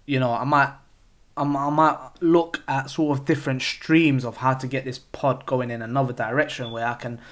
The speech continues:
branch out to wider people. I mean, right now,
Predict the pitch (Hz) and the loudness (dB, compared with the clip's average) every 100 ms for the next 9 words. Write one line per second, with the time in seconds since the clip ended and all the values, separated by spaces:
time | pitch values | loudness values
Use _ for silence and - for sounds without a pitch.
0 | - - - _ 156 156 147 151 143 127 | -20 -20 -20 _ 8 8 6 4 4 4
1 | - _ - 160 151 151 147 143 165 139 | -4 _ -10 -2 2 2 2 -2 -4 0
2 | 135 139 147 156 156 170 151 135 139 | 0 2 4 6 4 4 2 2 -2